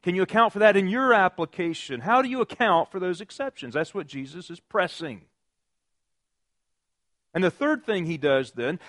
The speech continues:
after he uses those two data points for the facts,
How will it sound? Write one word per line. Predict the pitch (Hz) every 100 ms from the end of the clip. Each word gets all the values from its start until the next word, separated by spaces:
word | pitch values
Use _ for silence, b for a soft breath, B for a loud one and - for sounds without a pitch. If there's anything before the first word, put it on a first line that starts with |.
| B
after | 170 214 220
he | 196
uses | 196 226 196
those | 175 139
two | - - 262 262
data | 160 208 240 214
points | - 160 151 -
for | - 151
the |
facts, | - 196 156 127